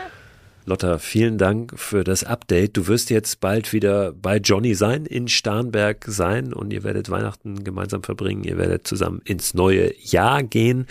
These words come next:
wo mit Sicherheit wieder viele neue Abenteuer auf euch warten. Ich wünsche euch dabei viel Freude, aber jetzt erstmal ein schönes Wiedersehen.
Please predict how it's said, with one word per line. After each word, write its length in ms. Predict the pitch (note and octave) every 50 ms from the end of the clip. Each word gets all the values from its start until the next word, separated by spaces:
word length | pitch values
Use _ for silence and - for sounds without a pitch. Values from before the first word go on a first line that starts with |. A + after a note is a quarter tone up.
| - - - - - - - -
wo 240 | - F2+ F2+ G2
mit 160 | - F#2 F#2 -
Sicherheit 460 | - F2+ - F2 E2 D#2+ D#2+ - _ - -
wieder 420 | - F2+ E2 D2+ D2+ D#2 - - -
viele 400 | - - - E2+ - D#2 D2+ D2+
neue 420 | D#2+ D#2 D2+ D#2+ D#2+ D2+ - -
Abenteuer 720 | - - - C#2 - - - D2 C#2+ C#2+ C#2+ C#2+ - - - -
auf 320 | C#2 C2+ C2 - - - - -
euch 240 | - C#2 C#2 - -
warten. 480 | - - - - - - - - - - _ _ -
Ich 160 | - - -
wünsche 160 | F2+ F#2+ -
euch 100 | - -
dabei 260 | - F2 D#2+ E2+ E2 -
viel 180 | - D#2+ D2+
Freude, 500 | - - F2 F2 F#2 F2+ E2+ E2+ G2+ -
aber 140 | F2+ F2+ E2
jetzt 260 | D#2 D#2 F2+ - -
erstmal 380 | - D#2+ - E2 D#2+ D2 D2 - _ - - - - _ _ _ -
ein 40 | -
schönes 440 | - - - D2 C2+ C#2 D2 - -
Wiedersehen. 480 | D#2 C#2+ C2+ B1+ - - - - -